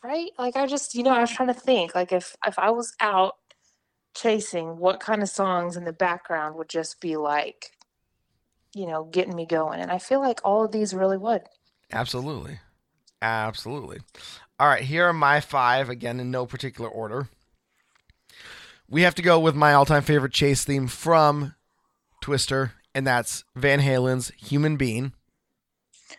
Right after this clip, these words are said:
Speaker 1: Good, good call,
Speaker 2: Okay.
Speaker 1: yep.
Speaker 2: You got, you gotta have it. It's the one, it's one of the two parts in Twister where I do tear up occasionally. I know I'm a weather nerd. I do cry at Twister.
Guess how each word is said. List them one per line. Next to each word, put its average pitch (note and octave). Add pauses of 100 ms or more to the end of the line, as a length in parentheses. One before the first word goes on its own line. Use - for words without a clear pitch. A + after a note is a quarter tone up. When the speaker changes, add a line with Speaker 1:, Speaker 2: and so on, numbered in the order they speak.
(340)
Speaker 1:
Good, F3+
good F#3+
call, E3
Speaker 2:
Okay. E3+
Speaker 1:
yep. E3 (100)
Speaker 2:
You C#3+
got, C#3
you C#3+
gotta C#3+
have B2+
it. C3
It's B2
the B2+
one, C3 (200)
it's -
one C3+
of C#3
the B2
two C3+
parts B2
in B2
Twister B2
where A#2
I A2
do A2
tear A2
up -
occasionally. - (760)
I B2+
know C3+
I'm B2+
a C3+
weather B2
nerd. B2
I A2+
do A2
cry A2+
at -
Twister. A2+